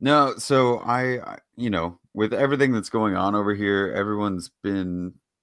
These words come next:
taking breaks, or at least things feel like they're moving a bit slow because people are trying to,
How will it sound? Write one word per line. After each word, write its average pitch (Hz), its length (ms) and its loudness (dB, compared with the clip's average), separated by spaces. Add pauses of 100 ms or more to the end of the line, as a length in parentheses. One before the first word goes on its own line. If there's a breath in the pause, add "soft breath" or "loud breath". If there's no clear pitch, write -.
(280)
taking 90 680 -8 (680)
breaks, - 920 0
or 92 440 2
at 95 100 -2
least 104 400 -2
things 101 340 -4
feel 104 180 -2
like 92 160 -2
they're 92 100 -4
moving 90 300 -6
a 87 40 -4
bit 87 180 -8
slow 90 400 -2
because 82 300 -10
people - 280 -10
are 85 60 -6
trying 85 380 -8
to, - 220 -16